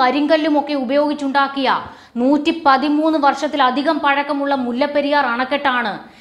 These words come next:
ഇന്ന് ലോകത്തിലുള്ളതിൽ ഏറ്റവും പഴക്കമുള്ള ഭൂഗുരുത്വ അണക്കെട്ട്. ആയിരത്തി എണ്ണൂറ്റി തൊണ്ണൂറ്റിയാറിൽ ഈ അണക്കെട്ട് നിർമ്മാണം പൂർത്തിയാക്കിയ കാലത്ത് അൻപത് കൊല്ലത്തിലധികം ഇത്തരം അണക്കെട്ടുകൾക്ക് ആയുസില്ലെന്ന്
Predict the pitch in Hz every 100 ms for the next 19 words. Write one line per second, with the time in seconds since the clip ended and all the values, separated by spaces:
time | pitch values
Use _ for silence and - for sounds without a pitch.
0 | - 240 254 262 247 269 294 294 285 277
1 | 277 285 240 302 302 349 320 302 294 277
2 | 285 285 277 254 320 - - - 208 233
3 | 311 277 311 320 311 220 226 233 226 214
4 | 170 151 _ _ _ _ _ _ _ _
5 | 240 269 339 403 403 381 370 349 349 311
6 | 320 330 320 277 294 320 269 294 294 262
7 | 294 320 320 294 285 294 294 285 262 294
8 | 294 294 277 285 254 254 247 262 294 -
9 | 240 277 302 294 311 285 285 320 302 285
10 | 277 294 294 262 - 302 294 262 269 285
11 | 285 294 294 285 240 254 311 311 277 277
12 | 254